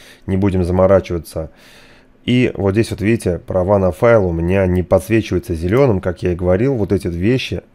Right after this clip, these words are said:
как я понимаю, они не сработали у меня на локальном хостинге. Их попробуем ещё включить,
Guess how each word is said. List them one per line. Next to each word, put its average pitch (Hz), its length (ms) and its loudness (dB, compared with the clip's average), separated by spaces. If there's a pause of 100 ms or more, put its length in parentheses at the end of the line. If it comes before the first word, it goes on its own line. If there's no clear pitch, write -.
как 95 300 -2
я 101 180 4
понимаю, 92 500 0
они 85 500 -2
не 90 280 -2
сработали 90 560 -2
у 82 40 -4
меня 85 200 -2
на 87 120 -4
локальном 90 420 -2
хостинге. 82 560 -2 (460)
Их 107 180 -4
попробуем 98 500 0
ещё 95 360 -2
включить, - 640 -6